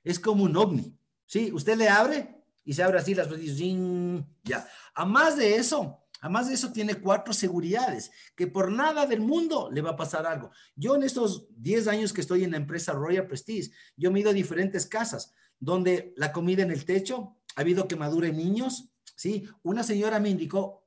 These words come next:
una quemadura que tiene aquí, que se había hecho de joven, ¿sí? Entonces, esta, aparte que cuida su salud,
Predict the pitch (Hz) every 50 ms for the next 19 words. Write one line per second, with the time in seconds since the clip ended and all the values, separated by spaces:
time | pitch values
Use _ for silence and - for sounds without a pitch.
0 | _ _ 156 165 196 208 202 185 165 156 160 175 196 190 190 151 143 160 165 156
1 | 139 143 - 269 247 190 - _ _ _ _ - - _ 170 160 - 180 165 165
2 | 180 185 180 - 185 175 170 143 240 262 214 123 98 - - _ _ _ _ _
3 | _ _ _ _ _ _ - 208 240 226 - - - - _ _ _ 196 190 185
4 | 214 208 208 - - 220 294 277 - - 277 247 - - - 151 156 - - -
5 | - - - - - 180 - - 202 226 220 196 - - - 240 269 - - 170
6 | 143 160 277 349 277 - -